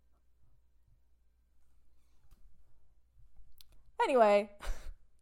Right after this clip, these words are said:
Uh, and that's the tea.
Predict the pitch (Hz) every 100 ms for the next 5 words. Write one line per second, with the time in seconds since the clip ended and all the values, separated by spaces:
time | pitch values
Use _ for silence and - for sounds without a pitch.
0 | _ - _ - - - - - - -
1 | - - _ 359 277 302 262 214 - -
2 | 240 240 294 415 - - - 269 302 -
3 | 220 208